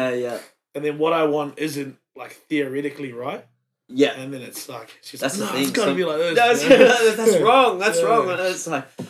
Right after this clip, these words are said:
Speaker 2: "Well, let me make it wrong
Speaker 1: <laughs> Yeah,
Speaker 2: then.
Speaker 1: yeah.
Speaker 2: <laughs> Let me
Speaker 1: "I
Speaker 2: make
Speaker 1: just
Speaker 2: it wrong."
Speaker 1: want it like this, babe.
Speaker 2: Yeah.
Speaker 1: Come on."
Speaker 2: Yeah, that's it. Well, that's, that's sick, man. Like, um,
Speaker 1: <laughs>
Speaker 2: I, I,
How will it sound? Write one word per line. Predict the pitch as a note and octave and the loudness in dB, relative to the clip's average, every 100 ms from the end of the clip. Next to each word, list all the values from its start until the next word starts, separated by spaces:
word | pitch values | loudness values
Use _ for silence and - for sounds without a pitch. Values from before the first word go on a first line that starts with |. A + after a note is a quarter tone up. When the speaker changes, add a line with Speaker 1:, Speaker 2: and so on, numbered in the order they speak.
| - _ | -20 _
Speaker 2:
"Well, | F3 | 0
let | C#4+ D4 | 0 2
me | D4+ | 2
make | C#4+ C4 | 2 2
it | B3+ | 2
wrong | F#3+ F3+ | 4 4
Speaker 1:
<laughs> | |
Yeah, | F#3 | 4
Speaker 2:
then. | E3+ D3 - | 2 2 4
Speaker 1:
yeah. | A3+ | 6
Speaker 2:
<laughs> | D4+ | 6
Let | C#4+ C#4 | 4 4
me | C4 | 6
Speaker 1:
"I | |
Speaker 2:
make | A#3+ - | 6 4
Speaker 1:
just | A#3 | 0
Speaker 2:
it | F3+ | 0
wrong." | D#3+ - | 0 2
Speaker 1:
want | - | 2
it | F3 | 0
like | F3 D3+ - | -2 -4 -4
this, | E3+ E3 - | -6 -6 -4
babe. | D#3 C#3 C3 | -2 -2 -4
Speaker 2:
Yeah. | C3 C3 | -4 -2
Speaker 1:
Come | A#2+ | -2
on." | E3 C3+ - _ - C3 | -2 -6 -10 _ -20 -8
Speaker 2:
Yeah, | B2 A2+ | -4 -4
that's | A2+ A2 - | -6 -10 -10
it. | A2 G#2 - _ - | -12 -14 -18 _ -8
Well, | C3 | -6
that's, | D#3+ - - - | -6 -10 -12 -6
that's | C3+ C3 | -6 -6
sick, | - B2+ B2+ | -8 -10 -8
man. | A#2 A2+ - | -6 -4 -6
Like, | A2 A2+ | -10 -8
um, | A#2+ A2 G#2+ | -8 -8 -8
Speaker 1:
<laughs> | C3 D#3+ - _ - | -6 -6 -8 _ -20
Speaker 2:
I, | |
I, | - - C3 | -16 -14 -10